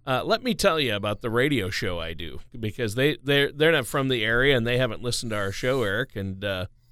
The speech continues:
uh, I think I sent my mom a link to a show and she listened to it, but it wasn't one on Social Security. So I said,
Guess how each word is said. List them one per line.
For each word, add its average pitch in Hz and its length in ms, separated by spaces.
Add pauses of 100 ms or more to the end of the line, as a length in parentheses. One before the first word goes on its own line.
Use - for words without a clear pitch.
(320)
uh, 101 240
I 110 100
think 165 200
I 139 100
sent 143 300
my 123 160
mom 123 340
a 104 80
link 127 360
to 117 160
a 98 60
show 95 260
and 101 100
she 117 160
listened 104 380
to 98 160
it, 80 100
but 101 120
it 92 80
wasn't 123 320
one 110 180
on 104 120
Social 104 300
Security. 107 480
So 117 180
I 104 40
said, 117 300